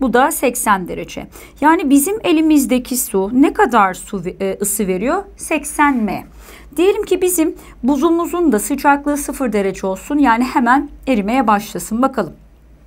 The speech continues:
Ne kadar ısı gerekiyor? M çarpı,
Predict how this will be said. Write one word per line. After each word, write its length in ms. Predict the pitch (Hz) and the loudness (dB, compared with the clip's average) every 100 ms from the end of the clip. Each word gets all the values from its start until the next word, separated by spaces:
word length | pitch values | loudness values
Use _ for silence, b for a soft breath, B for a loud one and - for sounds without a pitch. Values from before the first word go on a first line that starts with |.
| - - - B B B B | -20 -20 -20 B B B B
Ne 160 | 247 311 | 0 0
kadar 340 | 277 226 190 190 | 0 0 0 -2
ısı 200 | 202 202 | -6 -6
gerekiyor? 680 | 180 180 175 - 190 220 294 - - - - | -6 -8 -10 -8 -2 0 -2 -6 -20 -14 -2
M 420 | 269 285 330 320 | 2 2 2 0
çarpı, 760 | 294 254 208 185 - 185 214 | 0 0 0 0 -6 -2 -2